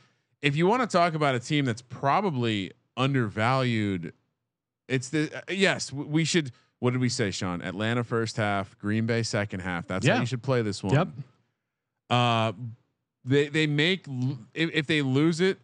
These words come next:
Speaker 1: in, in, in heartbreaking fashion again, they're gonna cover the spread. I'm gonna take the points here,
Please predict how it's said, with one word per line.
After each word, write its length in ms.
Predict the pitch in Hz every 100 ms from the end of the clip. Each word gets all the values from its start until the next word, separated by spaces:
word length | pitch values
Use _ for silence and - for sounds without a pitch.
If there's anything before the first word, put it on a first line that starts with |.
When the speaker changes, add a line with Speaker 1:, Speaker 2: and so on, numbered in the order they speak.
| -
Speaker 1:
in, 360 | 135 127 127 123
in, 520 | 123 117 104 95 -
in 100 | 101
heartbreaking 680 | 101 - 143 - 147 143 139
fashion 480 | 123 127 127 143 160
again, 540 | 151 147 151 165 165 -
they're 160 | 120 127
gonna 220 | 139 127
cover 320 | - 135 123
the 80 | 104
spread. 380 | - - 123 104
I'm 140 | 110
gonna 140 | 196 220
take 340 | - 151 139
the 80 | 127
points 440 | - 123 120 117
here, 320 | 110 90 87